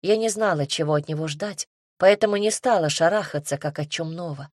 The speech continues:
Посмотрим, на что хватит его благородства. Матушка учила не судить людей по их происхождению.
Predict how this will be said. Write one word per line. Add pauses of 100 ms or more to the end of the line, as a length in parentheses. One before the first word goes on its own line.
(400)
Посмотрим, (180)
на
что
хватит
его
благородства. (800)
Матушка
учила
не
судить
людей
по
их
происхождению.